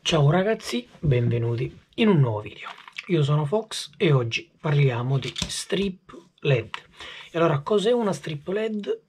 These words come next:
e come funziona? Una strip led, ragazzi, non è altro che un circuito stampato flessibile, biadesivo. Infatti sul retro di tutte le strip led adesive c'è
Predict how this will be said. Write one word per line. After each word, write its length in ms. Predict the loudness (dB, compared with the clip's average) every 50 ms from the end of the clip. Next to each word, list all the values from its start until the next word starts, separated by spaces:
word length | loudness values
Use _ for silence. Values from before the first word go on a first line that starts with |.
| _ -8
e 120 | -6 -6
come 240 | -2 -2 -2 -2 -2
funziona? 400 | -2 -4 -8 -8 -6 -4 -2 0
Una 120 | 0 0 0
strip 300 | -2 -2 -4 -4 -2 -2
led, 240 | -2 -2 -2 0
ragazzi, 400 | -2 -2 0 0 -2 -2 -4 -4
non 160 | 0 2 4 4
è 60 | 4
altro 440 | 2 0 -2 -4 -6 -6 -4 -4 -2
che 220 | 0 2 2 2
un 500 | 2 0 0 0 0 2 4 4 4 2
circuito 840 | 2 0 -4 -4 -4 -6 -6 -4 -2 0 2 2 2 2 2 2
stampato 840 | 0 -2 -4 -2 -2 -2 -2 -2 -2 -2 -2 -2 0 0 0 0 0 -4
flessibile, 1040 | -6 -6 -4 -4 -4 -6 -8 -10 -8 -6 -6 -6 -4 -4 -2 0 2 2 0 0 -4 -8 -18 -20 -20 -16 _ -2
biadesivo. 1400 | 0 2 2 2 0 0 -4 -6 _ -4 -2 0 2 2 0 0 -2 -2 -2 0 2 2 0 0 -2 -6 -8 -8
Infatti 440 | -8 -8 -6 -6 -6 -6 -6 -10 -12
sul 260 | -10 -8 -6 -4 -2
retro 460 | 0 0 2 2 2 0 0 -2 -4
di 200 | -4 -4 -6 -4
tutte 360 | -4 -6 -8 -8 -6 -6 -4
le 100 | -4 -4
strip 380 | -6 -6 -10 -10 -10 -10 -8 -4
led 500 | -2 0 2 2 2 0 0 -2 -2 -4 -6 -12 -20 -20 -20 -14 -10
adesive 800 | -8 -4 -2 -2 -2 -2 -2 -4 -4 -2 -2 -2 -4 -6 -8 _ _
c'è 320 | -8 -4 -4 -4 -4 -4